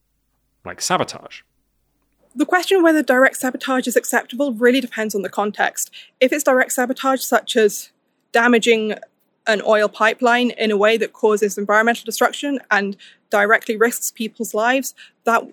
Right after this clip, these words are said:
Speaker 2: in my opinion, would not be nonviolent because it's causing harm to other people. Damaging a pipeline before it could be laid and before it could be put into action, I feel that could be nonviolent and acceptable because you're not causing harm to other people, but you're directly addressing the problem.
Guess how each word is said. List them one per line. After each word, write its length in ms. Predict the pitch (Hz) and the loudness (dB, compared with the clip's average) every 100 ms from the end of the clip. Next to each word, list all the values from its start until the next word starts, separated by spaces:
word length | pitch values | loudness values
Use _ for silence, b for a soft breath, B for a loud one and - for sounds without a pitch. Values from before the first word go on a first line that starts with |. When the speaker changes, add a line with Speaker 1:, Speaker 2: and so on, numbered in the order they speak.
| _ - | _ -8
Speaker 2:
in 100 | 214 | -2
my 160 | 208 254 | 2 2
opinion, 400 | 254 233 214 202 | 2 0 0 0
would 160 | 202 | 0
not 260 | 220 202 - | 0 -4 -2
be 140 | 214 | -2
nonviolent 580 | 202 196 208 202 196 262 | -2 -4 0 0 0 -4
because 180 | 208 240 | -6 -4
it's 120 | 208 | -4
causing 280 | - 214 214 | -4 -4 -4
harm 240 | 214 202 | -6 -6
to 100 | 208 | -4
other 140 | 196 202 | -6 -4
people. 460 | 220 - 196 185 - b _ | -6 -4 -2 -4 -8 b _
Damaging 420 | 247 269 262 254 | 2 2 2 2
a 40 | 233 | 0
pipeline 440 | - 254 254 233 | 0 0 2 -2
before 300 | 196 - 247 | -2 -2 0
it 60 | - | 0
could 80 | - | -2
be 100 | 233 | 2
laid 260 | 220 226 | 2 2
and 80 | 220 | -2
before 300 | 214 - 226 | -6 -4 -4
it 40 | |
could 120 | 226 226 | -4 -10
be 60 | |
put 180 | - 220 | -12 -14
into 180 | 233 220 | -2 0
action, 480 | 196 - - 202 - b b _ _ _ _ - - - | 0 -4 -8 -10 -16 b b _ _ _ _ -20 -8 0
I 100 | 262 | 2
feel 200 | 302 269 | 4 4
that 180 | 240 - | 2 -2
could 300 | - 285 - | -4 -4 -4
be 180 | 190 190 | -6 -4
nonviolent 640 | 220 196 202 214 214 202 | -6 -6 0 2 2 -2
and 80 | 220 | -6
acceptable 480 | 190 269 277 - 190 | -2 -2 -2 -4 -6
because 320 | 214 247 214 | 0 0 2
you're 100 | 233 | 2
not 220 | 233 254 | 0 -2
causing 300 | - 247 277 | 0 0 0
harm 260 | - 226 226 | -4 -4 -2
to 100 | 226 | -2
other 120 | 214 | -2
people, 480 | - 226 202 202 190 B - | -4 -6 -4 -4 -6 B -8
but 100 | 214 | -4
you're 100 | 208 | 0
directly 460 | 208 214 202 226 | 2 2 2 0
addressing 420 | 196 202 202 214 | 0 -2 -2 -8
the 60 | 180 | -6
problem. 520 | - 202 202 185 190 | -2 -2 -2 -4 -6